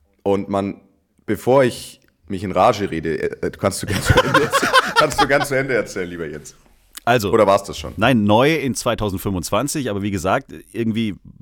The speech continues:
Speaker 2: verstehe ich das gar nicht, diese ganze Aufregung. Neu gilt das Verbot des Ablegens oder Abstellens von Gegenständen als Ausrichtungs- und Zielhilfe auch für selbststehende Putter.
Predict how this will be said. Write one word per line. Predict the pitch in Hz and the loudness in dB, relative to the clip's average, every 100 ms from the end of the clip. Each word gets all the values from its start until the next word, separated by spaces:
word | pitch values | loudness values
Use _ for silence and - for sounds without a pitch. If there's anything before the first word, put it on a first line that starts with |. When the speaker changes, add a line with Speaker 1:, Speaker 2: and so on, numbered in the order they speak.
| - | -12
Speaker 2:
verstehe | - - 110 | -8 -4 -4
ich | 131 | -4
das | 131 | -6
gar | - 131 | -4 -4
nicht, | 131 | -4
diese | 95 | -6
ganze | 95 101 85 | -6 -6 -4
Aufregung. | 110 - 127 127 110 | -6 -4 -2 0 2
Neu | 104 135 160 | 2 2 0
gilt | 143 120 | -4 -4
das | 113 | -6
Verbot | - 101 - 98 139 208 - - _ _ | -4 -6 -4 -2 -2 -2 -8 -20 _ _
des | 98 92 - _ | -6 -6 -10 _
Ablegens | 131 185 - 175 175 165 180 147 | 0 0 0 2 2 2 -4 -2
oder | 147 143 143 | -2 0 0
Abstellens | 151 - - 113 98 85 | -2 -2 0 0 0 -4
von | - 113 | -4 -4
Gegenständen | 95 151 151 - 139 117 | 0 -2 -2 -2 -2 0
als | 117 - | -2 2
Ausrichtungs- | 156 170 165 165 170 147 | 2 2 0 -2 -2 -4
und | 147 | -6
Zielhilfe | - 170 139 151 - 170 | -4 -4 -2 -2 0 2
auch | 156 180 240 - - _ _ _ _ _ _ _ _ _ _ | 4 6 6 4 -4 _ _ _ _ _ _ _ _ _ _
für | 98 | -6
selbststehende | 80 104 131 - - - 92 95 95 95 98 - _ _ _ - | -2 0 0 -2 -6 -2 -2 0 0 -2 -2 -8 _ _ _ -6
Putter. | - - 76 | -4 -4 -8